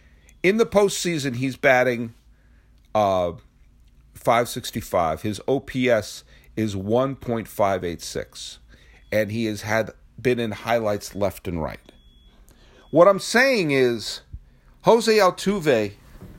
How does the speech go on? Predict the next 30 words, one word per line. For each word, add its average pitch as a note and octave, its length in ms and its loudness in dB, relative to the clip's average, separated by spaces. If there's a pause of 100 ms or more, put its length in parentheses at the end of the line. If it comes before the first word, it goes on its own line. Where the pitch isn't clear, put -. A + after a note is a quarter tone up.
(500)
is D3+ 240 6
getting G3+ 400 4
the D#3 120 6
hard A3 600 2
part D#3 400 4 (640)
of D3 180 8
his D#3 160 -2
Hall D#3+ 240 6
of D#3 100 0
Fame D3 260 0
resume C3 580 2 (180)
done. A#2 440 6 (1000)
I E3+ 200 8
think G#3 200 -2
he's F3 200 -4
gonna F#3+ 180 4
be E3+ 80 -4
the E3+ 80 0
most E3 220 2
valuable D3+ 360 6
player C#3+ 600 4
in C#3 160 0
the B2+ 80 0
league. C3 480 -2 (500)
He, C3 160 -2 (100)
it B2+ 120 2
might A#2 260 4
be G3 160 0
Aaron E3+ 260 2
Judge, A#2 420 0